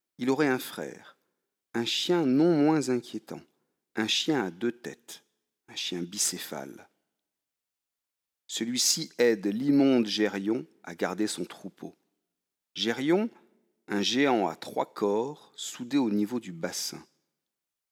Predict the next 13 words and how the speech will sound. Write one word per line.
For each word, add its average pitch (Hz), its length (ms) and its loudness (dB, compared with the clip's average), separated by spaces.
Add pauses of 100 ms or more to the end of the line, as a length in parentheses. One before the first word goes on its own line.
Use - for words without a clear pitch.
(140)
Gérion 117 640 2 (100)
et 95 80 -6
son 98 240 -4
chien 87 420 -4 (200)
Orthos, - 680 -6 (440)
le 87 80 -18
frère 107 340 -12
de 85 80 -8
Cerbère, 101 600 -10 (520)
sont 113 200 0
tués 143 240 2
par 110 200 2
Héraclès, - 800 -4